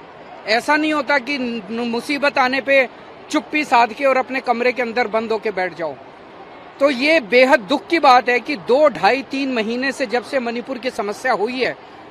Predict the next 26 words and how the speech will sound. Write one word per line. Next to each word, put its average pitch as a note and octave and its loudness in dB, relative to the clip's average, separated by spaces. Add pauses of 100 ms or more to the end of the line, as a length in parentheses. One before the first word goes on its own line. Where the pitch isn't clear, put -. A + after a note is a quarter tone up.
(160)
प्रधानमंत्री C4+ -2
जी C#4+ -4
चुप्पी - -6
साध B3 0
के C#4 -2
अपने C4 -2
कमरे A#3+ -2
में A#3+ -4
बैठे F#3+ -4
हैं। D#3 -8 (800)
ये D4 4
एक D#4 2
बहुत A#3 4
कमजोर C4 2
नेता C4+ 0
की C4+ -4
निशानी B3 -2
है C#4+ -4 (340)
और A#3 4
बहुत A3 2
दुख A#3+ -4
की D#4+ 0
बात B3 4
है B3 2
कि C#4 -6
ऐसे B3 0